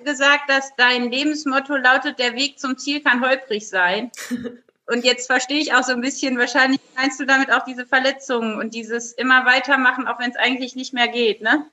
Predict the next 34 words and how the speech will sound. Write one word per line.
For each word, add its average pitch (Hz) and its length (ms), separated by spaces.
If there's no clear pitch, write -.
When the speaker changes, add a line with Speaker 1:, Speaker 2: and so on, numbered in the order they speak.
Speaker 2:
Genau, 180 420
also 185 280
das, - 380
das - 340
war 202 180
für 202 120
mich 190 260
wirklich, 175 500
glaub 175 180
ich, - 120
ein 175 180
Wendepunkt 202 800
in 185 80
dem, 196 100
was 196 160
ich 202 100
machen 202 300
wollte. 202 480
Ja, 175 260
diese 180 240
zwei 180 200
Jahre, 180 320
wo 170 100
es 170 100
einfach 180 220
nicht 165 180
mehr, 170 240
nicht 180 180
mehr 170 120
ging. 180 360
Und 151 280
ich - 120
bin 170 440
einfach 185 340